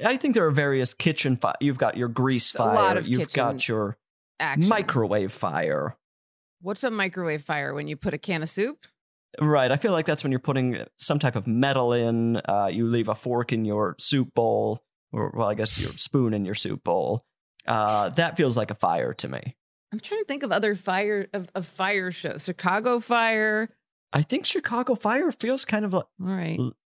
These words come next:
Speaker 1: is it the pioneer in the fire
Speaker 2: <laughs>
Speaker 1: procedure?
Speaker 2: I don't know.
Speaker 1: It's hard to say.
Speaker 2: I
Speaker 1: I,
Speaker 2: don't
Speaker 1: I can't
Speaker 2: know.
Speaker 1: imagine.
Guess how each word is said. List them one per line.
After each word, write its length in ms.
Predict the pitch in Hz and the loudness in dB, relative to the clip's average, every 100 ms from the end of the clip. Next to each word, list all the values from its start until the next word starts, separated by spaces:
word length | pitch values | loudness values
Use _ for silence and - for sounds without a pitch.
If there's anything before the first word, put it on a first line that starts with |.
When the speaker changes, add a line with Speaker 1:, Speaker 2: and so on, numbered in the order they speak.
| _ - | _ 2
Speaker 1:
is 220 | 185 226 | 2 2
it 160 | 226 175 | 0 -4
the 80 | |
pioneer 560 | 175 175 196 170 160 226 | 0 2 2 2 2 2
in 80 | 220 | 0
the 80 | 202 | 0
fire 480 | 160 185 196 196 | 2 2 0 -2
Speaker 2:
<laughs> 60 | 190 | -2
Speaker 1:
procedure? 580 | 196 - 196 - 240 277 | 0 0 -2 -2 0 2
Speaker 2:
I 140 | 262 208 - | 2 0 0
don't 220 | 285 - | -4 -2
know. 360 | 254 - - - - 208 _ _ _ _ _ _ _ | -8 -6 -8 -8 -10 -14 _ _ _ _ _ _ _
Speaker 1:
It's 180 | 147 427 | 0 2
hard 300 | 453 - 392 | 2 2 2
to 80 | 175 | 2
say. 340 | - 202 214 | 0 0 0
Speaker 2:
I 80 | - | 2
Speaker 1:
I, 40 | |
Speaker 2:
don't 140 | - 269 | 2 2
Speaker 1:
I 60 | - | 2
can't 220 | 262 - | 2 2
Speaker 2:
know. 60 | |
Speaker 1:
imagine. 560 | 143 151 196 160 127 | 2 0 0 2 2